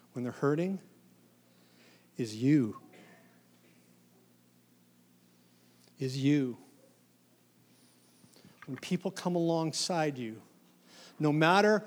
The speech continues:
what has happened, what you've done, the circumstances or whatever, and they just show up for you. Be that guy. Be that woman. Number three, ref-, repent of escapism.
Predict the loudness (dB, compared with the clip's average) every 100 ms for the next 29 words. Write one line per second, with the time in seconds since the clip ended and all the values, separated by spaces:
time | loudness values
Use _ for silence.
0 | -8 4 4 4 -2 -2 -2 2 4 4
1 | 2 0 -2 -6 2 2 2 0 4 4
2 | 4 4 6 6 4 4 4 4 4 2
3 | 0 2 2 2 2 4 4 4 4 2
4 | -2 -8 -2 0 4 6 6 4 0 2
5 | 2 0 -8 -8 -4 0 2 4 4 2
6 | -6 -20 -20 _ _ -8 -4 0 0 -2
7 | -8 -20 _ _ _ -20 -20 -20 -20 -6
8 | 2 2 4 2 0 -8 -12 -16 -18 -2
9 | 0 0 -2 -6 -16 -20 -20 -20 -20 -20
10 | -20 _ _ _ _ _ _ _ _ _
11 | _ _ -20 _ _ _ -20 -18 0 4
12 | 4 6 8 8 6 2 0 4 2 6
13 | 6 6 4 4 6 6 6 4 0 -4